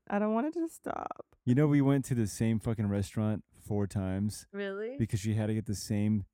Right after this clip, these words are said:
Speaker 2: fucking dish
Speaker 3: Every time?
Speaker 2: four
Speaker 1: So
Speaker 2: times.
Speaker 3: What was it?
Speaker 1: good. It's, um, what is it? Oop-, oo-,
Speaker 2: Opa.
Speaker 1: opa.
Speaker 3: Opa?
Speaker 1: Opa f-, fish. It was macadamia nut crab
Speaker 3: Ooh.
Speaker 1: crusted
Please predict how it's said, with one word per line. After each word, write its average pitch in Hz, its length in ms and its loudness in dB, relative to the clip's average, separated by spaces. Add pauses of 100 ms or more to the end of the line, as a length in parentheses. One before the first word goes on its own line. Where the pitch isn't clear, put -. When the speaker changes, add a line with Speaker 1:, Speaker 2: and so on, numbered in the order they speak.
(320)
Speaker 2:
fucking 104 340 0
dish 98 340 -2
Speaker 3:
Every 202 160 -4
time? 254 260 -8
Speaker 2:
four 107 320 2
Speaker 1:
So - 80 -10
Speaker 2:
times. 208 400 2
Speaker 3:
What 208 180 0
was 233 220 -2
it? 320 60 -10
Speaker 1:
good. 190 420 -4 (760)
It's, 202 280 -2
um, 185 540 2 (560)
what 202 160 0
is 214 80 2
it? 180 160 0 (340)
Oop-, 226 160 -4 (140)
oo-, 233 280 2
Speaker 2:
Opa. 90 360 0
Speaker 1:
opa. 185 520 2
Speaker 3:
Opa? 202 380 -18
Speaker 1:
Opa 202 240 0
f-, 254 60 -2 (440)
fish. 202 400 -6
It - 80 -6
was 175 360 -4 (360)
macadamia 214 880 4
nut 180 400 8 (360)
crab 185 540 2
Speaker 3:
Ooh. - 100 -6
Speaker 1:
crusted 175 840 0